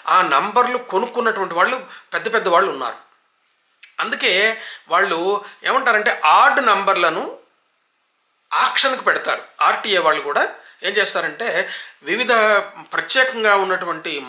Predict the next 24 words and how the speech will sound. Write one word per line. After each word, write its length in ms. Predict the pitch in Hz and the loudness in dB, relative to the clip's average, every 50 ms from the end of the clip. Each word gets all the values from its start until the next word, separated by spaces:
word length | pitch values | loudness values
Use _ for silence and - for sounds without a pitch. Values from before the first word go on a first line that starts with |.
| 127 - - - _ | -16 -18 -20 -20 _
ఫ్యాన్సీ 480 | - - 185 185 220 254 277 - - 269 | -6 -2 0 2 2 2 2 2 2 4
నంబర్లు 320 | 220 190 - 196 196 180 | 4 2 4 2 2 2
అంటారు, 260 | 165 143 - 147 135 156 | 2 0 0 -4 -4 -2
ఈ 100 | 196 185 | -2 0
ఫ్యాన్సీ 400 | - 170 180 247 277 262 277 277 | 0 2 2 2 2 2 0 2
నంబర్లని 640 | 233 214 208 214 208 196 196 196 185 175 196 196 - - - - | 2 2 2 2 0 0 0 -2 -2 -4 -4 -6 -10 -16 -20 -14
వేలం 420 | - 135 135 156 208 254 277 254 214 | -6 -2 0 2 4 4 2 2 2
వేసి 260 | 190 202 202 196 220 | 2 0 0 0 0
డబ్బులు 260 | - 165 165 196 208 | 0 -2 0 -2 -4
పో-, 480 | - - 180 165 160 - - _ - - | -4 -4 -8 -10 -12 -14 -20 _ -12 -8
చేసుకుంటున్నారు. 540 | 151 147 - 156 143 - - 143 123 127 - - _ _ _ _ - - - - - - _ _ _ _ - | -8 -8 -8 -10 -14 -16 -14 -12 -12 -12 -14 -18 _ _ _ _ -20 -20 -20 -20 -20 -20 _ _ _ _ -10
ఈ 140 | - 190 180 | -6 -4 -2
లక్షలు 440 | 151 139 139 - - - 262 262 269 | -2 -2 -2 0 0 0 2 2 0
పెట్టి 240 | - 226 190 - 220 | 0 0 0 0 0
కూడా 260 | 202 202 185 175 160 | 2 4 4 4 4
నంబర్ 320 | 151 151 156 185 196 220 | 2 2 0 0 0 0
కొనుక్కోవటం 420 | 190 180 170 175 - 190 180 - 170 | 0 -2 -6 -4 -2 -2 -2 -2 -2
వెనక 220 | 160 151 156 156 | -4 -6 -6 -6
ఉన్నది 220 | 160 147 165 175 165 | -6 -6 -4 -4 -6
ఏంటంటే 480 | 135 - 139 127 - - 156 160 156 - - - - _ _ - | -6 -6 -10 -10 -8 -10 -10 -10 -12 -18 -20 -20 -20 _ _ -6
అర్బన్ 380 | 151 151 - - 202 208 214 202 | -6 -4 -4 -4 -4 -4 -4 -6
ఫోక్ 360 | - - 175 170 170 - - | -10 -8 -8 -8 -8 -10 -16
బిలీఫ్ 280 | 131 127 123 113 - | -14 -12 -10 -8 -8
సిస్టమ్. 340 | - - - - - - - | -6 -4 -2 -4 -4 -4 -10